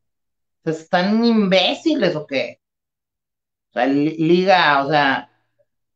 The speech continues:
¿por qué pones un partido? O sea, mételo al ti-, al finalizar el torneo, si quieres, o sea, ya no te voy a decir que no juegues tus, tus, tus tonterías, ¿no? Mételas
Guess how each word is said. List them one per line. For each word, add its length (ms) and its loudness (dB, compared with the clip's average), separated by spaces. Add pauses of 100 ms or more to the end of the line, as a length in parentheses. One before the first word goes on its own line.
(840)
¿por 260 2
qué 120 -2
pones 400 0
un 200 -2
partido? 540 0
O 60 4
sea, 240 2 (1400)
mételo 440 0
al 120 2
ti-, 120 -4
al 180 0
finalizar 400 -2
el 120 -6
torneo, 580 2
si 140 -8
quieres, 580 0
o 40 -16
sea, 320 0 (360)
ya 180 0
no 140 0
te 60 2
voy 120 8
a 80 6
decir 360 4
que 160 4
no 120 4
juegues 400 0
tus, 400 -6 (120)
tus, 320 -10
tus 180 -2
tonterías, 640 0
¿no? 240 -4 (2000)
Mételas 920 -2